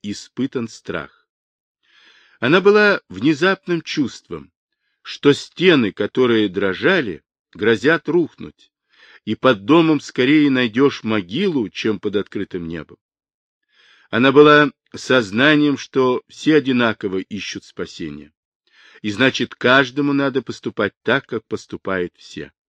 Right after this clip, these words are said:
Она была в то же время жгучим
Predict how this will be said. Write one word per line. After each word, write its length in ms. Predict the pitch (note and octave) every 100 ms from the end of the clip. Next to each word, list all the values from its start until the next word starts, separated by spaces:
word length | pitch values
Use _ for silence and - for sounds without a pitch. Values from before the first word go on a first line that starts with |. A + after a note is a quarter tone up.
| _ _ _ _ - - - -
Она 240 | B2 F3
была 400 | F3 F#3 G3 E3+
в 120 | -
то 160 | - D#3+
же 140 | D#3
время 360 | C#3+ E3+ E3 D3
жгучим 760 | G#2 F2+ C3+ F#3+ - F3 E3